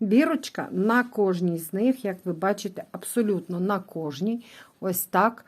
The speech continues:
вплетена, тобто в процесі роботи. Якщо ви забажаєте, у вас також можуть бути такі бірочки. Можу дати посилання,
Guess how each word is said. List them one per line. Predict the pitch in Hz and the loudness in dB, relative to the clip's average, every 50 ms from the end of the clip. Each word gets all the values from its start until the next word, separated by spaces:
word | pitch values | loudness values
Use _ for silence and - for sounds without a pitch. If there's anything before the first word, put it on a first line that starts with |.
| - - _ _ _ | -20 -20 _ _ _
вплетена, | - - - - - 190 190 202 185 160 147 147 - 156 156 147 127 117 - _ _ _ | -20 -20 -12 -6 0 4 6 6 6 6 4 0 -2 -6 -4 -6 -8 -10 -12 _ _ _
тобто | - 262 285 311 302 - - 330 | 8 8 8 8 6 2 -4 -4
в | 285 | -2
процесі | - - 226 196 185 - - 208 196 208 202 208 - 233 208 | -2 0 -2 -2 0 0 0 2 2 2 2 0 0 0 2
роботи. | 196 190 202 185 175 170 160 156 147 147 - - - - _ - - _ _ _ _ - 190 | 2 2 2 2 0 0 -2 -2 -4 -4 -8 -12 -16 -16 _ -20 -20 _ _ _ _ -2 0
Якщо | 202 - - - - - - - 339 349 302 | 0 0 0 -2 -8 -6 0 2 4 6 6
ви | 220 240 254 226 | 8 8 6 6
забажаєте, | 208 214 190 170 185 170 165 170 170 156 151 165 196 208 - 269 277 277 - _ | 4 2 2 2 0 -2 0 0 -2 -2 -2 -2 -4 -4 -4 -4 -6 -6 -8 _
у | - 214 | -4 -2
вас | 208 202 185 180 - | 2 2 0 0 2
також | - 247 277 302 - 294 262 214 | 2 2 2 4 2 0 0 2
можуть | 214 208 220 247 240 262 196 | 2 2 2 2 2 0 0
бути | 185 180 208 226 - 196 | -2 -2 -4 -4 -6 -8
такі | 180 - 180 180 - 208 | -8 -8 -8 -6 -6 -8
бірочки. | 196 180 170 165 160 - 160 - - - - - - - - - - _ | -6 -4 -4 -4 -6 -6 -10 -12 -14 -14 -16 -16 -16 -18 -20 -20 -14 _
Можу | 208 214 214 196 214 | -2 0 0 0 0
дати | 190 190 180 175 175 - - | 2 2 2 2 2 -2 -6
посилання, | - - 180 180 - - 160 156 160 185 240 285 302 311 | -4 -6 -6 -6 -6 -6 -4 -2 0 2 2 2 2 0